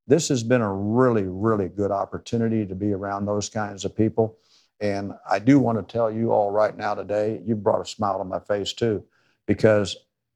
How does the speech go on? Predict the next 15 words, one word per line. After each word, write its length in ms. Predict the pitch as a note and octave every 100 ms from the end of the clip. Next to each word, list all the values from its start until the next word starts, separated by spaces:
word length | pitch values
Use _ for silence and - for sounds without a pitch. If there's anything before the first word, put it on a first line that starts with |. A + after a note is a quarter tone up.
| _
I 100 | G#2
keep 260 | A2+ D3 C#3+
checking 380 | D3+ C#3+ C3 A#2+
to 80 |
see 240 | G2+ - A#2
what 220 | G#2 A2
you're 100 | G2+
saying, 400 | F#2+ G2+ G2+ A#2 - _ _ _ _ - C2+ C#2 _ _
what 260 | _ G2 G#2
you're 140 | G#2
doing, 460 | F#2+ G2+ G#2 A#2 A#2+ - _ _ _ _ _ _ _
how 180 | - G#2
you're 240 | G#2 G2
being, 500 | F2+ G#2 G#2+ C3 C3 - _ _ _ -
and 580 | G#2 G#2 G#2 G#2 G2